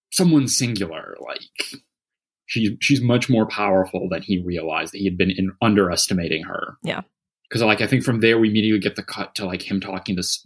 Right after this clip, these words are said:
Speaker 1: to Snoke, and he's like, "The scavenger resisted you?"
Speaker 2: <laughs> Yeah.
Speaker 1: So we get that discovery on the part of both Snoke and Kylo.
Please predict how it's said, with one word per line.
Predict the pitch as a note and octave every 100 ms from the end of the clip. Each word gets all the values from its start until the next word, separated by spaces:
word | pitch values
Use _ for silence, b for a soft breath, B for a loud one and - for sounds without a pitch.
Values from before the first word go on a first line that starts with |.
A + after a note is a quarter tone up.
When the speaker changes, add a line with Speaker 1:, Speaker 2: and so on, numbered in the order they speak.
| -
Speaker 1:
to |
Snoke, | G2 - G2 F2+
and | F2+
he's | F2+
like, | F2 F2 _ b
"The | -
scavenger | G#2 - G2 C3 D3 C3+ C3
resisted | G2+ F#2 F2+ - - F#2
you?" | D#2+ D#2+ G2+ C4 G4 G#4 - _
Speaker 2:
<laughs> | G3+
Yeah. | A3 A#3+ G#3+ - D#3 - _ b b b
Speaker 1:
So | - - A2 G2 F#2+ F#2 F#2 - _ _ _
we | B2
get | A2 B2+ B2
that | A2+ G#2 G#2 - -
discovery | A#2 - A2 G2 G#2 F#2
on |
the | F2+
part | - F#2 F2
of |
both | E2+ F2
Snoke | - - G#2+ F2+ F2+ -
and | F#2+ F#2 F2+ F2 E2
Kylo. | - - E2+ F2 E2+ E2 F2+ -